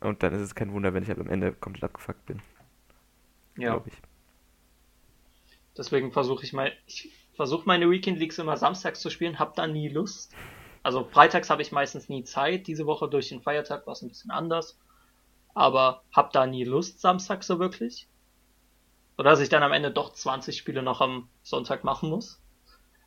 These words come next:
Speaker 2: Endet meistens auch nie so gut.
Speaker 1: Mhm. Ja, und vor allem bei so einem, bei so einem, bei solchen Rewards jetzt diese Woche, zweite Woche mit Tots Rewards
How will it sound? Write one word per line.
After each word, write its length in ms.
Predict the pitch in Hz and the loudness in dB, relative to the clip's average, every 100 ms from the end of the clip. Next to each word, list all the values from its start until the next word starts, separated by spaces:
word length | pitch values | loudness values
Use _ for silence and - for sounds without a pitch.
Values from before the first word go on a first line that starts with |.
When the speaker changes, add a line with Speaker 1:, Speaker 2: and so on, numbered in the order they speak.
| _ | _
Speaker 2:
Endet 280 | - 156 160 | -2 2 4
meistens 320 | 156 139 131 | 4 0 -2
auch 260 | - 139 - | -10 -10 -8
nie 120 | 127 | -6
so 200 | 117 113 | -2 0
gut. 240 | 101 - - _ _ _ _ - | 0 -4 -8 _ _ _ _ -12
Speaker 1:
Mhm. 360 | 107 107 104 117 _ _ _ _ _ _ _ - - - - | -8 -6 -8 -12 _ _ _ _ _ _ _ -20 -20 -20 -8
Ja, 60 | |
und 60 | 107 | -4
vor 100 | 127 | 2
allem 140 | 90 | 4
bei 100 | 110 | 4
so 140 | 107 123 | 2 0
einem, 300 | 131 123 - | -2 -4 -6
bei 140 | - 101 | -2 0
so 100 | 117 | 0
einem, 300 | 107 104 101 | -2 -2 -2
bei 80 | |
solchen 240 | 101 107 110 | -4 -2 -4
Rewards 400 | 95 98 113 - | -4 -2 -2 -4
jetzt 180 | 95 - | -10 -6
diese 220 | 104 101 | -2 -2
Woche, 340 | 104 - 120 - - - _ | -2 -6 -10 -14 -20 -20 _
zweite 300 | - 101 107 | 0 2 2
Woche 160 | 113 113 | -2 -4
mit 100 | 104 | -4
Tots 320 | 113 - - - | -4 -6 -14 -8
Rewards 540 | 98 98 101 113 - | -4 -2 -2 -6 -14